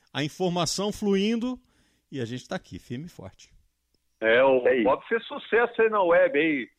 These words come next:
Speaker 3: <laughs>
Speaker 2: tocando uma música, né? Fez um arranjo legal. E você, Jaime, como é que tá passando esse tempo aí, essa quarentena?
Speaker 3: Rapaz, a ideia do Bob, aliás, é muito boa. Eu fiquei uns quinze anos sem,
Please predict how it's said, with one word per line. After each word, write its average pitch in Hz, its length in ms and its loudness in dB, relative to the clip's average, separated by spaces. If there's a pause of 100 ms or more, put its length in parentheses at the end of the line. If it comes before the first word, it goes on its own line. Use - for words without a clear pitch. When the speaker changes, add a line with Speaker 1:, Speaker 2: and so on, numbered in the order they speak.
(180)
Speaker 3:
<laughs> 165 360 -20
Speaker 2:
tocando 131 400 -4
uma 110 180 -2
música, 175 720 0
né? 180 140 -2
Fez 175 240 -10
um 156 140 -6
arranjo 147 400 -4
legal. 165 920 0 (220)
E 165 40 -10
você, 190 380 -2
Jaime, 156 300 0
como 139 120 -10
é 165 40 -6
que - 80 -20
tá 175 100 0
passando 190 480 -2
esse 175 180 -10
tempo 175 400 -4
aí, 165 100 0
essa 156 200 0
quarentena? 156 640 0 (1400)
Speaker 3:
Rapaz, 196 540 0
a 214 100 0
ideia 208 260 2
do 190 100 0
Bob, 196 280 2
aliás, 190 360 0
é 202 80 -2
muito 196 300 -6
boa. 147 480 0 (360)
Eu 156 140 -4
fiquei 190 280 -8
uns - 240 -10
quinze 185 400 -2
anos 180 400 0
sem, 131 340 -6